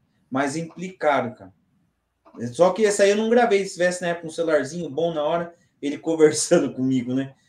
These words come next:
Falar do carro. Mas então, aí você vê que acho que tinha uma perseguiçãozinha. Depois que você desperta, você fala, "Meu, ficava muito em cima de mim mesmo, né?" Porque não é possível, é muita coisa, né?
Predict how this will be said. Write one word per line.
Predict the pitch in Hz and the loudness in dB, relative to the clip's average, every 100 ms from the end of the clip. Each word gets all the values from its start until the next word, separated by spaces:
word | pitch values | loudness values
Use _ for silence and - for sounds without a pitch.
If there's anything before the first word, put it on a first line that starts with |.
| _ _ | _ _
Falar | 127 127 | -4 -2
do | 127 127 | -2 -6
carro. | - 104 101 117 _ _ _ _ _ _ _ | -6 -6 -6 -12 _ _ _ _ _ _ _
Mas | - 180 196 | 0 0 0
então, | 202 196 185 170 | 0 2 4 6
aí | 165 185 247 247 | 4 2 -2 -2
você | - 220 | -2 0
vê | 226 | 0
que | 233 247 | 4 4
acho | 240 - | 4 0
que | 339 392 392 339 - | -2 0 -2 -4 -4
tinha | 269 | -4
uma | 381 381 | -4 0
perseguiçãozinha. | 381 370 349 330 349 370 311 208 180 | 0 0 -2 -4 -4 -4 -2 -4 -2
Depois | 170 175 208 208 | -2 2 2 2
que | |
você | 220 | -2
desperta, | 208 208 - - 180 196 196 | -4 -8 -6 0 2 0 -4
você | - 208 | -10 -6
fala, | 190 185 180 - _ - | -4 -4 -6 -16 _ -12
"Meu, | 147 196 190 | -4 -4 -4
ficava | 156 - 160 180 | -8 -8 -8 -8
muito | 160 170 190 214 | -8 -10 -10 -12
em | |
cima | 214 196 185 | -12 -10 -10
de | 180 | -8
mim | 165 147 | -8 -4
mesmo, | 123 | -2
né?" | 123 139 - _ _ _ _ _ _ _ - | 0 -4 -10 _ _ _ _ _ _ _ -12
Porque | 120 117 | -10 -6
não | 135 143 | -4 -4
é | |
possível, | 156 185 - 156 139 | -6 -12 -10 -6 -4
é | |
muita | 143 180 202 | -4 -2 -2
coisa, | 196 156 147 139 | 0 2 4 2
né? | 147 | -4